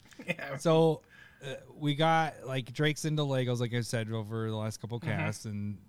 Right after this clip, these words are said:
Speaker 2: we went to Target, and they both wanted, uh, they collected dirt off the bottom of the pool for me as I,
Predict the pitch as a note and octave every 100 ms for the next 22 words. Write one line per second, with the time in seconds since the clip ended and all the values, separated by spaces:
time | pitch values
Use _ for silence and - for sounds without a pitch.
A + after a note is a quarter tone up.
0 | _ _ C3 A#2 A#2 B2 B2 B2 A2 A2
1 | A#2 A2+ G#2+ A2 A2+ A2 A2 A2+ A2 G2+
2 | _ _ _ _ _ _ - B2 B2 C#3
3 | C#3+ D#3+ D3+ D3+ B2 D3 D3 C#3+ - A#2+
4 | B2+ B2+ C3+ C3 B2 C#3 B2+ A#2 A#2+ A#2+
5 | A#2+ A#2 A#2+